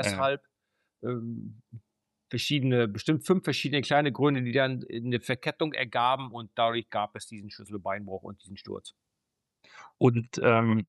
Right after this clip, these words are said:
Speaker 1: wenn wir jetzt aufs Sportliche be-, äh, blicken, was bedeutet das, ähm, für die Tour? Also wie gehen die Verfolger jetzt generell mit der neuen Situation im Gesamtklassement um? Äh, und was bedeutet das für Tadej? Wahrscheinlich, ähm,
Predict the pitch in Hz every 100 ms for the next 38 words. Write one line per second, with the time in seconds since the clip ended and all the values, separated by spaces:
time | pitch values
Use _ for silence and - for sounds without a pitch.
0 | _ _ _ _ - 113 123 113 117 -
1 | 120 135 147 131 123 - _ - - -
2 | - 127 131 123 139 107 117 - 127 107
3 | 123 - 120 117 - 101 117 113 - -
4 | 120 117 110 98 - - 135 151 175 110
5 | 110 107 127 131 131 127 - 113 - 117
6 | 110 117 127 - 127 123 127 131 127 117
7 | 113 117 123 117 123 107 120 110 107 98
8 | 113 - 131 - 131 127 - - - -
9 | 131 170 202 110 104 - 117 110 101 123
10 | - 101 107 127 - - 113 113 - -
11 | 113 110 107 - _ _ _ _ _ -
12 | 101 87 104 135 165 - _ - 98 -
13 | 110 117 123 - - _ _ _ _ -
14 | _ _ - 107 110